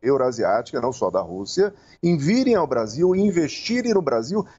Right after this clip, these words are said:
e colaborarem no decréscimo da, da, do custo da produção agropecuária brasileira.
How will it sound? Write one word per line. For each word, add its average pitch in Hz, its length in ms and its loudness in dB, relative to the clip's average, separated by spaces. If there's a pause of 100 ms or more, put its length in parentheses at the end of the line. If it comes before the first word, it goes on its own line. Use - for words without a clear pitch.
(160)
e 196 120 0
colaborarem 226 920 2
no 208 140 0
decréscimo 208 880 0
da, 160 220 2
da, 131 220 0
do 147 120 -6 (160)
custo 254 400 0
da 143 140 2
produção 190 640 -2 (180)
agropecuária 156 760 0
brasileira. 113 520 -4